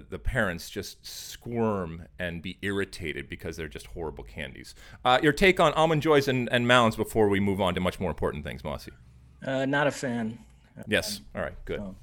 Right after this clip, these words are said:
Speaker 1: I knew I liked you. I knew I liked you. But let us know, because I'm sure there are fans out, I know that, no, there are no fans out there, okay? This is,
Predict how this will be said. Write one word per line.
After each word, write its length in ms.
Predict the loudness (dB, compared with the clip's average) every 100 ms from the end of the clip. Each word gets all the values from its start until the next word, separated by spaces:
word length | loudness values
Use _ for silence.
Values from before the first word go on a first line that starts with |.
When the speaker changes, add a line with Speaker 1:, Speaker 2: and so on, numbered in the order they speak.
| -20 -18 -12
Speaker 1:
I 40 |
knew 160 | -10 -8
I 60 |
liked 300 | -8 -8 -8
you. 100 | -12 -12 -12
I 60 | -8
knew 140 | -8
I 60 | -6
liked 240 | -8 -6
you. 80 | -10 -10 -4
But 80 | 4
let 120 | 6
us 140 | 6 6
know, 160 | 2
because 180 | 2 0
I'm 80 | -2
sure 220 | 2 2
there 240 | 4 6
are 260 | 8 10 10
fans 520 | 6 2 4 2 2
out, 120 | 0 2
I 60 |
know 140 | 4 8
that, 120 | 8
no, 260 | 10 6 4 8
there 140 | 10
are 120 | 10
no 100 | 10
fans 400 | 8 4 0 0
out 200 | -4 -4
there, 180 | -8 -10 _
okay? 320 | -6 0 0 2
This 280 | 0 0
is, 340 | 2 2 0